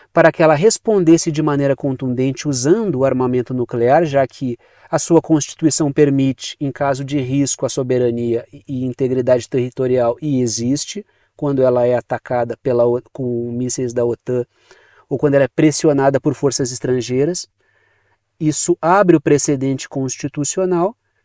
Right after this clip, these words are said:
só que o que me parece é que, se eu sei, se vocês sabem,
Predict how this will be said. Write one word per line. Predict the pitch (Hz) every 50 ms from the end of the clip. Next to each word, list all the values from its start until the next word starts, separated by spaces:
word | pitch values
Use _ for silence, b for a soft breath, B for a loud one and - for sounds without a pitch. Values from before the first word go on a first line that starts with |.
| _ _ _ _ _ _ _ _ _
só | - - - - 220 233 247
que | - - - 220 202 202 214 233 220 -
o | - 170
que | 151 - - 208
me | 202 190 185 180
parece | - - 208 196 185 175 170 180 196 190 - - - 254 247
é | 202 180 165 160
que, | - - - - 170 160 151 139 135 131 127 117
se | - - - - 220
eu | 208 220 262 254
sei, | - - - 180 160 147 139
se | - - 156
vocês | 139 143 151 - - 214 190
sabem, | - - - 185 190 233 247 180 139 135 143